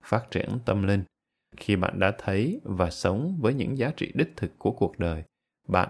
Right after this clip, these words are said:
sẽ cảm thấy vô cùng tri túc và mãn nguyện với nó. Mặc dù bạn cảm thấy ít ham muốn vật chất hơn, nhưng bạn vẫn thấy có một ham muốn khác,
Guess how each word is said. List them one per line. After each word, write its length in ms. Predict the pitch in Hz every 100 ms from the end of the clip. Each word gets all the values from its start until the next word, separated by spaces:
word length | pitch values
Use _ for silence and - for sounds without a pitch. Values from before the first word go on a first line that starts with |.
| -
sẽ 200 | - -
cảm 240 | - - 107
thấy 140 | 113
vô 200 | 131 151
cùng 220 | - 90 78
tri 160 | 101
túc 340 | 101 127 - -
và 280 | - 98 80
mãn 300 | 85 - 120
nguyện 180 | - -
với 200 | 90 92
nó. 340 | 98 90 85 120 - _ _ _ _ _ _ _
Mặc 200 | 101 104 -
dù 180 | 110
bạn 180 | 101 -
cảm 200 | - -
thấy 140 | 127 135
ít 260 | - 180
ham 220 | 151 135 127
muốn 280 | 127 180
vật 160 | 170 90
chất 220 | - 147 -
hơn, 220 | 139 135 - _ _ -
nhưng 480 | 98 101 101 101 104
bạn 220 | - -
vẫn 200 | - 104
thấy 340 | 113 117 123 165
có 180 | - 120
một 200 | 131 87
ham 240 | - 107
muốn 180 | 107 131
khác, 280 | - 139